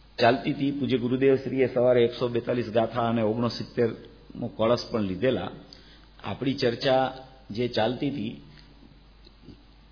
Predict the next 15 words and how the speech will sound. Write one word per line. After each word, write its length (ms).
એ 100
ત્રિકાળી 520
દ્રવ્યની 480
આપણી 220
ચર્ચા 360
સવારે 360
ચાલેલી. 480
બે 220
ત્રણ 200
પ્રશ્નો 400
પણ 140
મને 180
આવતા 280
હતા, 220
ઉમ, 320